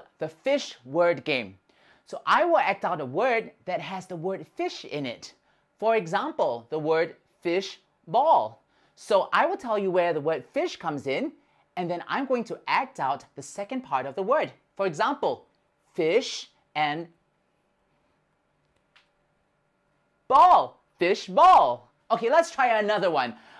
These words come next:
Okay, what about this? Um, fish. Fish soup, that's right. Okay, I think you kids are smart enough to play this game with me.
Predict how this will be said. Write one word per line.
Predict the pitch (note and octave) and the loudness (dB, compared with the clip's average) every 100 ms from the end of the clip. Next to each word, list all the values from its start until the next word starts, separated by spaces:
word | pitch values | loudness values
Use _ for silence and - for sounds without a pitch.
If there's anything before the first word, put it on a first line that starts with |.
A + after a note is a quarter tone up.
| - | -2
Okay, | F#3 F3+ E3+ | 0 2 0
what | D#3+ F3 | 2 0
about | A3 G#3 D3 | 2 2 2
this? | F3+ B2+ - | 0 0 -2
Um, | D#3 D3 C#3+ C#3+ _ _ _ _ _ _ _ _ _ _ _ _ | 0 0 -2 -14 _ _ _ _ _ _ _ _ _ _ _ _
fish. | E3 C#3+ C#3 C#3+ E3 C#4 - - - _ _ _ _ _ _ _ _ _ _ _ _ _ _ _ _ _ _ _ _ - - - _ _ _ _ _ - - _ _ _ _ _ _ _ _ - | -2 0 2 4 4 2 0 -10 -16 _ _ _ _ _ _ _ _ _ _ _ _ _ _ _ _ _ _ _ _ -20 -20 -20 _ _ _ _ _ -20 -20 _ _ _ _ _ _ _ _ -2
Fish | F4+ F4 | 0 0
soup, | - F#4+ G4 B3+ - | 0 6 6 4 0
that's | D4+ F4 F4 | 0 0 2
right. | F#4 G4 A#3 F#3 _ - - | 4 4 2 -4 _ -6 0
Okay, | - F#3 C#3 _ _ _ _ | 0 -2 -10 _ _ _ _
I | G#4+ F#4+ | -2 0
think | B3 G3+ | -4 -4
you | - | -6
kids | - G3 F3 | -4 -4 -4
are | D#3+ | -6
smart | D3 - G3 F#3+ | -10 -8 -4 -4
enough | F#3 F#3 F3+ | -2 -6 -8
to | E3+ | -4
play | G3 F#3 | -2 -2
this | F3+ | -2
game | E3 F#3+ F#3 | -2 -2 -4
with | F#3+ | -6
me. | F#3+ G#3 A3+ C#4 | -6 -6 -6 -8